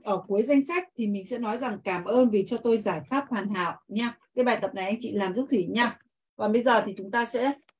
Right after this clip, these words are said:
Thủy sẽ đặt chuông, à, làm mười phút nha. Chúng ta rèn luyện tâm, thân, trí của mình. Anh chị chờ xíu xíu, chị sẽ đặt chuông rèn luyện tâm, thân, trí của mình nha.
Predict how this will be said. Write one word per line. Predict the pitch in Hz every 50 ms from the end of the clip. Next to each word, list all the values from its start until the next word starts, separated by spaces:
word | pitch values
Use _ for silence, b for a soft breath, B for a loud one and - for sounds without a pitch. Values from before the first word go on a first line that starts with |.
| _ _
Thủy | 202 180
sẽ | - 220
đặt | 233 247 240 - -
chuông, | - - 277 277 277 254 240 - - - - - _ _ _ _
à, | 196 202 202 202 196 190 185
làm | 185 190 190 190 185 175
mười | 180 196 196 196 - -
phút | 320 359 - 285
nha. | 294 269 262 -
Chúng | - 190 190
ta | 247 247 240
rèn | 233 214 190 185
luyện | 180 202 202 202 - - _
tâm, | 240 226 233 233 220
thân, | 220 254 226 226 214
trí | - 208 190 202 202
của | 226 196
mình. | 190 190 180 175 _ _ _ _ _ _ _
Anh | 196 202 -
chị | - -
chờ | - 170 160 -
xíu | - - -
xíu, | - - 156 165 185 208 196
chị | - - -
sẽ | - 220 214
đặt | 208 190 - _
chuông | _ - 208 202 196 190 185
rèn | 185 180 170 165
luyện | - - - -
tâm, | - 190 190 185
thân, | 202 185 180
trí | - - 180 196
của | 214 185
mình | 175 175 170 170 175
nha. | 196 202 185